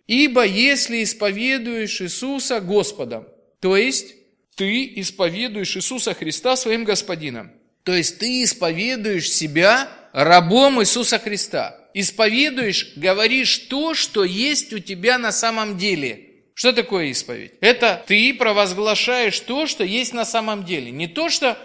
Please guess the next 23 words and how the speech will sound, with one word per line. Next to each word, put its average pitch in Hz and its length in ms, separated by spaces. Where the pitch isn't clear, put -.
не 190 160
есть 214 320
на 165 100
самом, 143 280
а 147 140
то, 277 200
что 269 160
по 233 160
факту - 520
так. 107 320
То 214 80
есть 233 360
ты 277 220
четко 262 680
осознаешь 226 840
себя, 165 640
говорящей 220 920
вещью 208 480
Иисуса 147 380
Христа. 131 560
Полностью 277 600
передал 208 560
себя 269 540